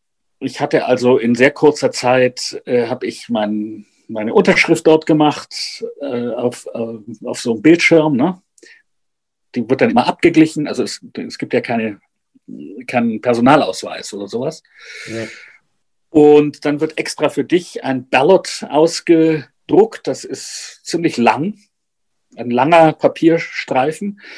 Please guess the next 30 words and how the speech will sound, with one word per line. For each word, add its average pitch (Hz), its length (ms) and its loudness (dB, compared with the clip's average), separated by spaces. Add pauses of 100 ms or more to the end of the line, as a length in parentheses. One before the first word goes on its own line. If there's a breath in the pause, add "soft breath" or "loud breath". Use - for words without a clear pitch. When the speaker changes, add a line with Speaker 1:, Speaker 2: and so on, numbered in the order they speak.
(220 loud breath)
Speaker 1:
Und 127 100 -6
dann 131 120 -2
kriegt 156 260 -6
man 139 120 2
einen 131 160 0
Kugelschreiber, 190 680 4
den 143 180 2
man, 127 300 2 (520 soft breath)
den 120 80 -2
ich 139 100 -4
leider 127 240 6
nicht 135 180 0
behalten 143 380 4
durfte. 156 380 4
Und 131 100 2
dann 127 160 2
habe 131 140 2
ich 123 120 -4
also, 123 300 4
was - 320 0
ja 113 160 4
sehr 202 280 6
einfach 160 340 2
war, 139 400 -2
einmal 139 340 4
links 147 600 -2
alles, - 640 -4 (600)
alle 135 300 4
Ovale 143 600 4 (260)
ausgefüllt. 165 840 0